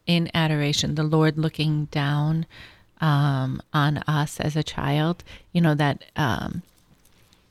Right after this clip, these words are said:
and us, um, to him. You know, I think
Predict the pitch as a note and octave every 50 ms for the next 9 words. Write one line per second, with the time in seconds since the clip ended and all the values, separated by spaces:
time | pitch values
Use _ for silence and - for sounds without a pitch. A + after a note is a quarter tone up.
0 | - - - - F3+ E3 D#3+ D#3 - - F3 F3 E3+ - - - - - - -
1 | - - - _ - - - F3+ E3+ D#3+ D3+ D3 D3+ D#3 E3 - - - - D#3
2 | - - - - - - - E3 F3 G3 E3+ D#3 D#3+ F3 - F#3+ F#3 -